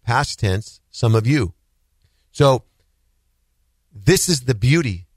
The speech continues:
of the gospel. "If any man be in Christ, he's become a new creation. All things have become new, and old things have passed away."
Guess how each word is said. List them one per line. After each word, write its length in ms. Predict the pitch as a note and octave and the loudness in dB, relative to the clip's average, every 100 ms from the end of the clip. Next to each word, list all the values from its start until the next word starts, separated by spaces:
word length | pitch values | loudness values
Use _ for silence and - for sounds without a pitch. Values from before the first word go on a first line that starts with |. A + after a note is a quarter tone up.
| _ _ _ _ B2 | _ _ _ _ 0
of 120 | B2 | 2
the 80 | A#2+ | 0
gospel. 480 | A#2+ C#3+ C#3 - G2+ | 0 0 -4 -4 -4
"If 120 | F2+ | -2
any 120 | D3 | 0
man 180 | D3 C#3+ | 0 0
be 140 | C#3+ | 0
in 80 | D3 | -2
Christ, 420 | - D#3+ E3 - | 0 2 2 -2
he's 100 | D3 | -4
become 300 | C3+ - E3 | -6 -2 0
a 60 | D#3 | 0
new 260 | D3 E3+ | 0 0
creation. 760 | F3 - F#3 F3+ G#3+ - C3+ F#2+ _ _ _ _ _ _ _ _ _ _ _ _ _ _ _ _ - | -2 -2 0 0 0 -2 -4 -6 _ _ _ _ _ _ _ _ _ _ _ _ _ _ _ _ 0
All 240 | F3 B3 | 4 4
things 260 | A#3+ F3 A#2+ | 2 -4 -4
have 80 | A2 | -6
become 320 | G#2+ A#2+ G2 | -2 0 0
new, 280 | F2+ E2 E2+ _ _ _ _ _ _ _ _ _ _ | 0 -2 -8 _ _ _ _ _ _ _ _ _ _
and 100 | A2+ - | -6 0
old 240 | C3 D#3 | 0 0
things 180 | C#3+ A2+ | 0 -2
have 100 | G#2+ | -2
passed 300 | B2 A#2 - | -2 -2 0
away." 360 | A2 D#3+ - | 2 0 -2